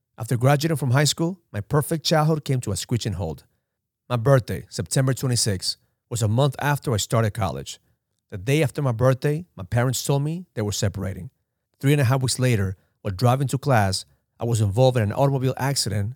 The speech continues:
where I was responsible for the death of another person. These two incidents revealed to me two things that I have never realized before. One,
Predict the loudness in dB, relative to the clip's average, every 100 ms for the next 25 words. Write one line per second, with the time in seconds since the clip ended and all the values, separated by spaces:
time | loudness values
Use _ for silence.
0 | _ -4 -2 -2 -4 -2 0 0 -2 -4
1 | -4 -4 0 0 0 -2 -2 -4 -6 -8
2 | -8 -10 -16 _ _ _ _ _ _ -4
3 | 0 0 0 0 0 0 0 0 0 0
4 | 0 -2 -4 -4 -6 -2 -2 -2 0 -2
5 | 0 0 0 0 0 0 0 0 -4 -2
6 | -2 -4 _ _ _ _ _ -4 0 0